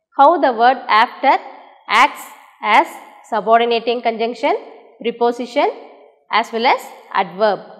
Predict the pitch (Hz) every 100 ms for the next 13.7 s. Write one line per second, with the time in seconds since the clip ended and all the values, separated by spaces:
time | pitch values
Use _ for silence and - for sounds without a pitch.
0 | - _ _ _ _ _ - 302 381 -
1 | - 247 240 226 262 294 302 285 262 262
2 | 262 - - - _ _ - 220 226 240
3 | 233 226 233 339 - 233 214 202 202 -
4 | 190 - - _ _ _ - 196 202 262
5 | 277 233 196 370 - - - _ _ _
6 | _ - 285 392 - 415 392 269 247 226
7 | 196 190 214 349 - - - - _ _
8 | _ _ _ _ _ - 233 370 330 240
9 | 233 240 240 - 240 277 269 214 233 320
10 | - - - - 208 220 254 254 - 226
11 | 214 180 - - - _ _ _ _ _
12 | _ _ _ _ _ _ _ _ _ _
13 | _ - 208 285 339 262 359